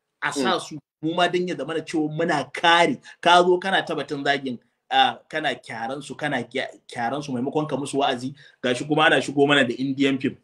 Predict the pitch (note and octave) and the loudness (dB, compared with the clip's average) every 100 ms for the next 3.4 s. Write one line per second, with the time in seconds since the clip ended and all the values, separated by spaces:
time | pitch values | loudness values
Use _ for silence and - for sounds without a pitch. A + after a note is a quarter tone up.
0 | _ B2+ B2+ C3+ B2+ A2+ A2+ A2+ G2+ _ | _ -4 0 0 0 -2 -8 -8 -14 _
1 | _ _ _ - B2 B2+ C3 D#3+ C#3+ C#3 | _ _ _ -8 -4 -2 -2 2 4 4
2 | C3 B2+ C3+ C#3+ C#3+ B2 C#3+ C3+ C#3+ C3+ | 2 2 2 4 4 2 0 0 2 2
3 | - A#2+ A2+ G#2+ | -2 -4 -4 -4